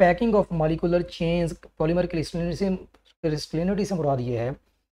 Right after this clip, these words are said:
कि polymeric चेन्स आपस में किस अंदाज में पैक्ड हैं। तो, अ, क्रिस्टल स्ट्रक्चर पॉलीमर का जो है, वो जिस तरीके से हम मेटालिक क्रिस्टल्स को डिफाइन करते हुए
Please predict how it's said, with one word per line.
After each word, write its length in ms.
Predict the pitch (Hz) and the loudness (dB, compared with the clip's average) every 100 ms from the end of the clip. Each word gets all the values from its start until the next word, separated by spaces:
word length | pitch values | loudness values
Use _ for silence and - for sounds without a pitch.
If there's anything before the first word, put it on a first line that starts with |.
| _ - | _ -4
कि 40 | 190 | -4
polymeric 540 | 185 151 160 175 180 | 0 0 2 2 0
चेन्स 400 | - 147 151 165 | -2 -6 -4 -2
आपस 280 | 147 139 147 | -2 -2 -4
में 160 | 170 175 _ | -4 -6 _
किस 180 | 208 196 | -2 -2
अंदाज 480 | 156 147 135 135 139 | -4 -2 2 2 2
में 160 | 143 | 0
पैक्ड 380 | 139 117 113 - | -2 -2 -4 -6
हैं। 260 | 101 104 - _ _ _ _ _ _ _ _ _ _ _ _ - | -12 -12 -16 _ _ _ _ _ _ _ _ _ _ _ _ 2
तो, 300 | 208 214 220 | 8 8 8
अ, 120 | 214 180 165 160 160 151 147 - _ _ _ _ _ - | 4 4 6 6 4 2 -2 -10 _ _ _ _ _ -4
क्रिस्टल 280 | 175 - 233 | -2 4 2
स्ट्रक्चर 440 | 185 185 175 220 | 4 0 2 0
पॉलीमर 360 | 208 180 180 190 | 4 2 4 2
का 120 | 196 | 2
जो 100 | 160 | 2
है, 220 | 147 160 _ - | 2 0 _ 0
वो 80 | 170 | 2
जिस 180 | 165 - | 2 0
तरीके 240 | 180 190 | 0 0
से 120 | 170 | 0
हम 240 | 175 185 190 156 | 0 0 -2 -4
मेटालिक 500 | 143 147 156 185 - _ _ _ _ _ - | -2 0 2 2 -2 _ _ _ _ _ -4
क्रिस्टल्स 440 | 156 - 175 170 | -4 0 0 0
को 280 | - 170 165 | 2 6 6
डिफाइन 380 | 143 143 143 165 | 4 0 -2 -2
करते 280 | 143 - 156 | -4 0 0
हुए 320 | 131 127 | 2 0